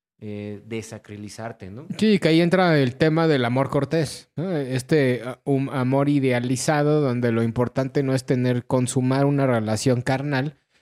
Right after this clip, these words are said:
Speaker 2: sino generar todo el, el, el proceso de enamoramiento que se queda más en lo idílico que en lograr un clímax, digamos, de alguna forma. Entonces yo creo que ahí Sara Mesa juega mucho con ese tema de, de la figura del amor cortés, ¿no?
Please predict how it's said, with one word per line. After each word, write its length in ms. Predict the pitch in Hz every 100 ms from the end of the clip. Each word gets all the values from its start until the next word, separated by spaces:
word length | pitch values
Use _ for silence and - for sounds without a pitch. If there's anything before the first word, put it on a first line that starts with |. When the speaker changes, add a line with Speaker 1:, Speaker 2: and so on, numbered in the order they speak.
| _
Speaker 2:
sino 340 | - 160 135 135
generar 1000 | - 127 120 117 117 127 139 143 139 -
todo 460 | 135 127 131 135 131
el, 640 | 127 110 104 104 107 101
el, 520 | 131 120 113 107 104 110
el 140 | 117
proceso 560 | 120 110 - 131 - 135
de 100 | 127
enamoramiento 1160 | 113 113 107 107 107 107 110 117 123 131 131 127
que 100 | 120
se 100 | -
queda 280 | 123 123
más 240 | 120 117 139
en 160 | 127
lo 100 | 113
idílico 800 | 107 107 120 131 139 127 151 175 _ _ _ _ -
que 220 | 147 156
en 240 | 147 131
lograr 400 | 117 113 123 127
un 100 | 127
clímax, 640 | 127 123 127 123 104 - -
digamos, 380 | 120 110 113 110
de 60 |
alguna 320 | 104 110 117 110
forma. 220 | 165 131
Entonces 160 | 131 139
yo 60 |
creo 120 | 139
que 60 | 135
ahí 60 | 143
Sara 200 | 139 127
Mesa 200 | 127 123
juega 220 | 131 123
mucho 240 | 117 -
con 160 | 127 110
ese 140 | 110
tema 220 | 120 117 120
de, 280 | 110 90 - _ _ _ _ -
de 120 | 120
la 120 | 113
figura 360 | 127 120 131 131
del 140 | 113
amor 260 | 110 117 120
cortés, 420 | 123 113 156 123
¿no? 140 | 175